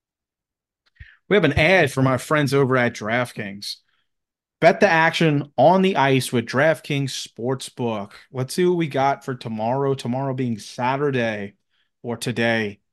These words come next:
Uh, I'll have it out tonight. Uh, we got, uh, Calgary versus Philly. Philly's been fun.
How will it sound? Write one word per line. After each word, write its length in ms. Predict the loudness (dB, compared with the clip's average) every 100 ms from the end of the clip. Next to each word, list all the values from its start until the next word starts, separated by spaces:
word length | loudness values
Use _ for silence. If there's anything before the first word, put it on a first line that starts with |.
| _ _ _ _ _
Uh, 280 | -14 -12 -10
I'll 60 | -10
have 180 | -8 -4
it 80 | -4
out 140 | -6
tonight. 420 | -6 -4 -4 -6 _ -20 _ _ _ _ -6
Uh, 240 | -2 0
we 60 | 2
got, 440 | 2 4 2 -2 _ _
uh, 240 | -12 -8 -6
Calgary 460 | -2 -2 0 -2
versus 420 | -2 -2 -4 -8 -12
Philly. 540 | -8 -4 -2 -2 -4
Philly's 580 | -6 -6 -4 -2 -4 -6
been 460 | -8 -8 -10 -12 _ _ _ _
fun. 400 | -6 -4 -4 -8